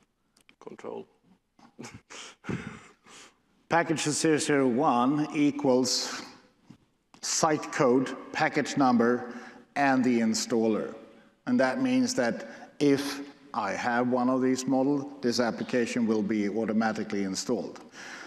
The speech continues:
Speaker 2: So now I don't need to modify my task sequence. I don't need to change it. Instead, I've changed this text document, which is gonna be faster and more easy. I could also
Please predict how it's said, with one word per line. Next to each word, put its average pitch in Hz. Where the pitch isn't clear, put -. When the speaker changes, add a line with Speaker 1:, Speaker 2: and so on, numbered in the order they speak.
Speaker 2:
So 147
now 139
I 139
don't 143
need 156
to 135
modify 127
my 101
task -
sequence. 113
I 107
don't 110
need 110
to 110
change -
it. -
Instead, 123
I've 110
changed 135
this 113
text -
document, 92
which 98
is 101
gonna 107
be 98
faster 113
and 101
more 92
easy. -
I 156
could 196
also 135